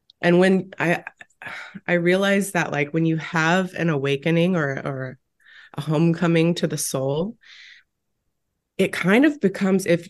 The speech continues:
if that lands in the body and there's, and you don't have the courage to do something with it or to act differently in life, it sort of becomes this inertia, and it can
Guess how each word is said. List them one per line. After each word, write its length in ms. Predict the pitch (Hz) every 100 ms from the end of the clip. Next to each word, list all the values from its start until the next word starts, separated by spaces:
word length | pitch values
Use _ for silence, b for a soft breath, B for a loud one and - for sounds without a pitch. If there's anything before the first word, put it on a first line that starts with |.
| -
if 220 | 170 -
that 340 | 180 214 269 _ _ _ _ _ _
lands 640 | 156 151 147 160 202 220 -
in 180 | 175
the 80 | 170
body 520 | 143 120 127 160 202 -
and 160 | 160
there's, 320 | 151 147 147 - _ _ -
and 120 | 160
you 80 | 147
don't 180 | 156 170
have 420 | 190 170 160 - _ b b b
the 80 | 160
courage 640 | 151 175 151 147 156 - - _ -
to 100 | -
do 240 | 143 131 135
something 460 | - 156 170 180
with 180 | 185 196
it 160 | 240 339
or 160 | 151 151
to 260 | 147 170 -
act 380 | 135 170 - -
differently 800 | - 147 - 160 - 147 180 175
in 160 | 180 156
life, 500 | 131 220 - - - B B B B
it 100 | 160
sort 260 | 160 170 170
of 220 | 190 190 _ _ _ _
becomes 460 | 151 147 - 165 165
this 140 | 165
inertia, 500 | - 147 143 147 160
and 300 | 139 - 147
it 100 | 143
can 160 | -